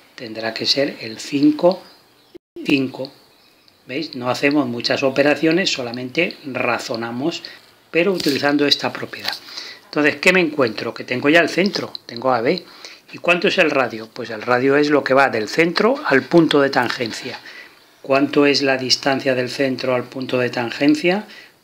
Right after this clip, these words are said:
Pues lógicamente, si este punto es el cinco cero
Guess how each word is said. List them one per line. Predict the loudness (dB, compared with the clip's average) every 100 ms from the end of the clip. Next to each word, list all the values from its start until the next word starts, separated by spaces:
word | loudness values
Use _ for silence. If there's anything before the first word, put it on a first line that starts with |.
| -18
Pues | -16
lógicamente, | -14 -12 -10 -2 0 0 -2
si | -4
este | -6 -12
punto | -10 -8 -6 -8
es | -8 -12 -18 -20 _ _
el | -8 -8 -8 -14 -16
cinco | -6 -4 -4 -2 -2 -2
cero | -16 0 2 2 -2